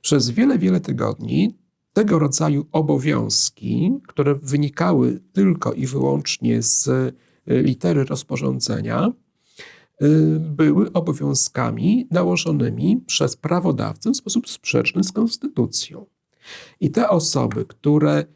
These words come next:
kwestionowały środki karne, mandaty nałożone, y, na nieprzestrzeganie przez nie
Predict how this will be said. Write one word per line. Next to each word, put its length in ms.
kwestionowały 1400
środki 540
karne, 400
mandaty 520
nałożone, 800
y, 380
na 240
nieprzestrzeganie 1080
przez 500
nie 340